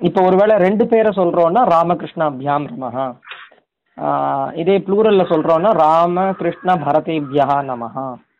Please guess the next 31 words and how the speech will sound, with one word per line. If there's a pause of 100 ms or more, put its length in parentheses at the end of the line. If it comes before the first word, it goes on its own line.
(160)
அப்படிதான்
வரும். (240)
ஆனா
ஃபோர்த்
கேஸ்,
ஆக
மொத்தம்
ஃபோர்த்
கேஸ்
தான்
வந்து,
அதாவது
நம
சப்தம்
யூஸ்
பண்ணா, (680)
ஆ,
நமஹ
மட்டும்
இல்ல,
இந்த
ஸ்வஸ்தி, (140)
ஸ்வாஹா, (160)
ஸ்வதா, (580)
இந்த
எந்த
சப்தம்
யூஸ்
பண்ணாலும்
அது
வந்து